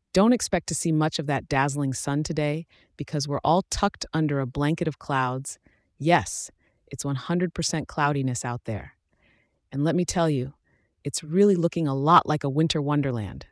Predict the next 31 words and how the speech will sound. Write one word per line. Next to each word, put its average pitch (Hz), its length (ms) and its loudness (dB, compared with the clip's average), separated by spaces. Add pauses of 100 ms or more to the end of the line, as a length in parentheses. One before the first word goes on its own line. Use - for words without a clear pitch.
(140)
because 143 300 -6
we've 147 160 -2
got 170 200 4
snow 190 380 4
on 151 140 4
the 131 80 2
way. 120 340 -4 (320)
Get 180 160 4
ready 185 240 6
for 180 180 0
about 151 260 0 (120)
two 220 240 2
inches 165 320 0
of 143 80 -4
fresh - 420 0
powder 151 300 2
throughout 143 380 0
the - 60 0
day 135 360 -2 (400)
and 143 140 0
into 147 240 2
the 147 180 0
evening. 113 380 -4 (720)
The - 180 -6
air 180 220 8
feels 165 400 0
as - 260 -6
thick - 340 -2
as 139 140 -4
poutine 180 560 -2
gravy, 147 540 -2